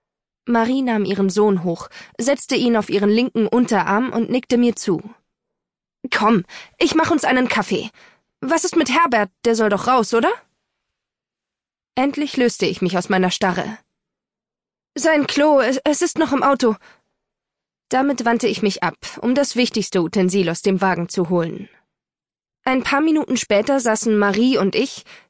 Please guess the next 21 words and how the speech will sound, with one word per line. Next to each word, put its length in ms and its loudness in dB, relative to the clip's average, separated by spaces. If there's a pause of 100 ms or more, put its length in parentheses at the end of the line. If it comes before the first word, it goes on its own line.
jede 300 2
mit 180 0
einer 220 0
großen 460 2
Tasse 300 -2
Kaffee, 500 0
im 220 -2
gemütlichen 640 0
Wohnbereich, 640 -2 (380)
während 340 0
Paul 340 0
auf 140 -6
dem 200 0
Boden 280 0
herumkrabbelte 760 0
und 140 -2
mit 200 -2
Bauklötzchen 640 -2
um 140 0
sich 240 -8
warf. 440 -6